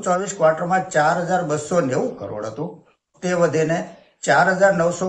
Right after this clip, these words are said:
છવ્વીસ કરોડ થયું છે. નેટ પ્રોફિટ ત્રેપન કરોડથી વધી બોતેર કરોડ થયો છે. છેલ્લા ત્રણ વર્ષનો કમ્પાઉન્ડિંગ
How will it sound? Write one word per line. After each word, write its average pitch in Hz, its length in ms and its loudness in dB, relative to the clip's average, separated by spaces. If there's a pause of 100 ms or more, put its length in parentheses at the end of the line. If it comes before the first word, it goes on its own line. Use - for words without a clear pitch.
છવ્વીસ 175 400 0
કરોડ 113 320 -6
થયું 123 340 -8
છે. 151 180 -6 (600)
નેટ 123 320 -2
પ્રોફિટ 180 340 -4 (320)
ત્રેપન 170 440 0
કરોડથી 170 400 0
વધી 170 380 0 (200)
બોતેર 147 500 2
કરોડ 131 380 -2
થયો 117 260 -6
છે. 131 220 -4 (960)
છેલ્લા 160 300 2
ત્રણ 202 240 2
વર્ષનો 208 260 2
કમ્પાઉન્ડિંગ 185 640 0